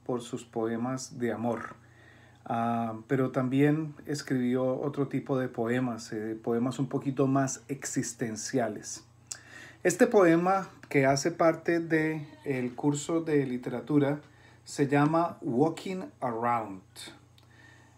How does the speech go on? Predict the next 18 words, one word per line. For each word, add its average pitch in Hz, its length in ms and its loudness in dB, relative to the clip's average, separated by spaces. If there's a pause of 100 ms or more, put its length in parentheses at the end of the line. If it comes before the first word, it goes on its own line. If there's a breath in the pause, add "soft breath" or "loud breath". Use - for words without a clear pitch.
Y 143 360 6
el 135 180 -2
título 214 420 2
del 151 160 4
poema 143 920 0
está 139 800 -2
en 151 140 2
inglés, 147 500 0
lo 123 180 -4
que 117 320 -6
a 117 80 -4
veces 127 320 -6
puede 151 320 0
causar 139 460 -4
un 143 140 -2
poquito 147 500 0
de 135 180 2
confusión 131 960 -4